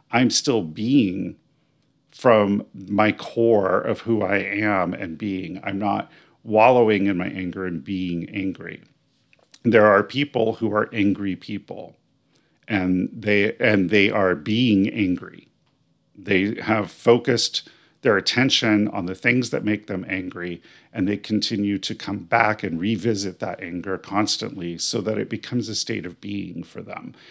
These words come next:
And that's very different than feeling angry. We sh-, if we have something that makes us angry in the moment, we should feel it, and then we should move on.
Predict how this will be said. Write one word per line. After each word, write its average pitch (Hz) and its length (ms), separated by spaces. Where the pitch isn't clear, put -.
And 117 120
that's 117 120
very 156 200
different 107 520
than 92 180
feeling 87 540
angry. 90 480
We 117 240
sh-, - 340
if 120 260
we 139 360
have 143 360
something 110 520
that 104 140
makes 107 360
us 113 260
angry 135 380
in 104 120
the 107 80
moment, 131 380
we 120 140
should 131 280
feel 165 320
it, - 220
and 135 160
then 156 120
we 156 100
should 120 260
move 107 220
on. 98 400